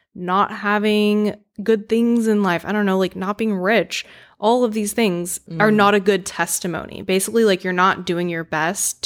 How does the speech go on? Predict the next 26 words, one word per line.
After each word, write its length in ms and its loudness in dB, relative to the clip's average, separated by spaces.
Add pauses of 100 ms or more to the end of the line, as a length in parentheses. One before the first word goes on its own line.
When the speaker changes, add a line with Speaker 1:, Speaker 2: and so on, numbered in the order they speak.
Speaker 1:
to 400 0 (320)
show 720 0
why 280 0
being 200 -6
Christian 340 -6
is 100 -4
so 220 0
great 420 0
if 140 -2
there's, 220 -2
like, 200 -4
anything 360 -6
bad 240 -6
about 280 -10
you. 260 -10 (140)
Speaker 2:
And 260 2 (100)
definitely 1000 2 (480)
there's 200 2
a 80 2
discomfort 880 -2
and 100 2
an 220 -2
awkwardness 840 0
with 380 0
sadness, 760 2
lament, 580 -2